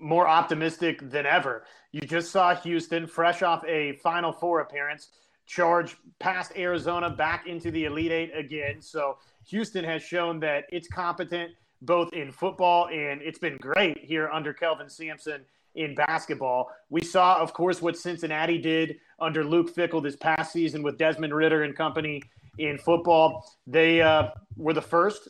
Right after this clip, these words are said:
to get into the college football playoff as a non-power five team. So those group of five schools,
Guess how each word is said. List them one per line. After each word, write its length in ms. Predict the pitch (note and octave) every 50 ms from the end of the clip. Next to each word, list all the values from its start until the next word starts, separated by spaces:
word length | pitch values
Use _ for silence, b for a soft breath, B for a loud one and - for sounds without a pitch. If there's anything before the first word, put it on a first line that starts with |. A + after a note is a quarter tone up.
| - -
to 100 | - D#3+
get 140 | D3 E3+ E3
into 180 | F3+ E3 F3
the 80 | D#3+ D#3+
college 320 | D#3+ E3+ E3+ E3 E3+ E3
football 420 | - - F3 E3+ F3 F3+ D#3+ D#3 -
playoff 380 | - E3 E3 E3 E3 E3 D#3+ E3 -
as 280 | D#3+ D3 C#3+ C3+ -
a 340 | D3 C#3 C3+ C3+ C3 B2+ A#2+ - b b b b b
non-power 640 | C#3 D3 D#3+ E3 E3+ F3+ E3+ E3 E3+ E3 E3 E3 D#3
five 400 | D3 D3+ E3 D#3 D#3+ E3 E3+ E3+
team. 300 | - E3+ E3+ E3+ E3+ E3+
So 260 | D3+ - D#3+ D3+ C#3+
those 220 | C#3 D3 D3+ C#3 A#2+
group 220 | A2+ D#3+ F3 E3+
of 120 | F3 E3 E3+
five 260 | E3+ E3 E3 D#3+ D#3
schools, 460 | - - F3 E3+ E3+ E3+ E3 D#3+ -